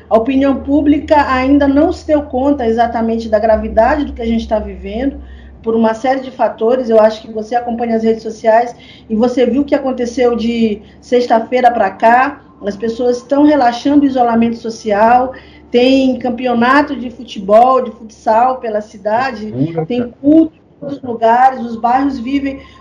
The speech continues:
Speaker 1: uma normalidade porque as pessoas ainda não perceberam, do ponto de vista da experiência concreta delas,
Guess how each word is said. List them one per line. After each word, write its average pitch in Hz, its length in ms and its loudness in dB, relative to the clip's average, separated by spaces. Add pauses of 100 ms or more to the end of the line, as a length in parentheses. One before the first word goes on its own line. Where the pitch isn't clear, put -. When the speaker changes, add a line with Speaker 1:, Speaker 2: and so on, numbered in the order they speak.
Speaker 1:
uma 262 220 2
normalidade 269 720 0
porque 311 200 -6
as 320 100 -6
pessoas 320 320 -2
ainda 320 240 4
não 339 240 2
perceberam, 277 1040 0 (360)
do 226 140 -4
ponto 277 300 -2
de 240 100 -8
vista 247 260 -6
da 254 140 4
experiência 262 580 -6
concreta 226 540 -2
delas, 226 640 -4